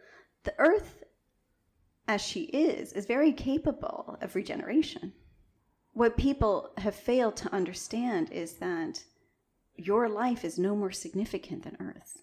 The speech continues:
So what's really important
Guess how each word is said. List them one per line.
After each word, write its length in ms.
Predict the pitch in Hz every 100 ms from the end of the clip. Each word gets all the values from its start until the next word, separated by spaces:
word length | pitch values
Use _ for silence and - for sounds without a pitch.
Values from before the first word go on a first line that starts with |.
| _ _ _ _ _ _ -
So 600 | - - 226 214 208 - - _ _ -
what's 300 | 220 220 -
really 320 | 254 269 247
important 800 | 202 185 247 254 233 170 165